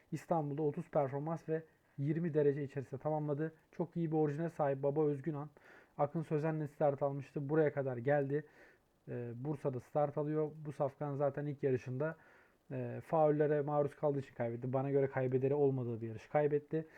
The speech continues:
Bizim hakemlerimiz yarışı değiştirmek yerine jokeye ceza vermekle yetindiler ama hani her türlü kazanacağı yarışı k-, yani kaybettirdiler resmen. Mü-, müthiş hakemlerimizin müthiş kararları sağ olsun. E, burada benzerinin olmayacağını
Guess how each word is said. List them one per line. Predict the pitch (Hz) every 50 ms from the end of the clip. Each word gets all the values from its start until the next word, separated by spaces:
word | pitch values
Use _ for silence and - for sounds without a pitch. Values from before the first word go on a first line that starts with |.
| - - - - _ _ _ _ -
Bizim | 151 147 151 143
hakemlerimiz | 123 156 143 - 151 139 131 131 135 143 143 143
yarışı | 147 143 135 - 156
değiştirmek | 151 143 135 - - 127 120 117
yerine | 123 123 139
jokeye | 127 139 135 - 135 127 117
ceza | 123 120 117 120 120 120
vermekle | 120 113 117 113 - - 123
yetindiler | 127 135 135 147 147 143 143 147 151
ama | 151 143 131 127 139 156 - - - - - _ _ _ -
hani | - 123 123 113
her | 131 160 151 139
türlü | - 143 135 131
kazanacağı | - 147 139 139 143 139 135 139 143 135
yarışı | 131 127 127 123 - -
k-, | - - _ _ _ _ -
yani | 135 120 117 117 113
kaybettirdiler | - 139 135 131 120 117 - - 120 110 107 110 113 110
resmen. | 110 113 107 - - 151 151 147 - - - - - _ _ _ -
Mü-, | 131 135 143 135
müthiş | 135 131 156 147 -
hakemlerimizin | 139 131 - 123 120 123 120 120 120 120 135 151 151 151 _ _
müthiş | - 135 - - - -
kararları | - 139 127 123 120 120 117 120 131 156 160 - _ _ _ -
sağ | 135 123
olsun. | 117 113 104 - - 165 - - - - - - - _ _ -
E, | 135 131 131
burada | 151 156 147 151 147 139
benzerinin | 151 151 147 135 147 147 156
olmayacağını | 160 160 156 156 156 151 135 127 127 139 135 135 147 165